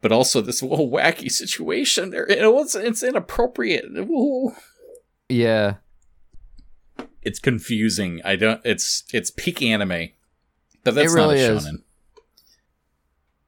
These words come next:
Speaker 2: One thing, one criticism I do have of
Speaker 1: Okay.
Speaker 2: Demon Slayer,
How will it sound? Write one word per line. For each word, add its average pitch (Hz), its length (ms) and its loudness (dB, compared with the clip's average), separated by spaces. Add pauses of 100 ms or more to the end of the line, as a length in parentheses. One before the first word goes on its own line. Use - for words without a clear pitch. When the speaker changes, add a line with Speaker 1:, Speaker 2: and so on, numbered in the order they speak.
Speaker 2:
One 202 180 2
thing, 233 300 0 (240)
one 175 180 2
criticism 208 560 2
I 165 60 4
do 160 120 4
have 170 140 4
of 135 80 6
Speaker 1:
Okay. 104 80 4
Speaker 2:
Demon 147 240 2
Slayer, 113 560 2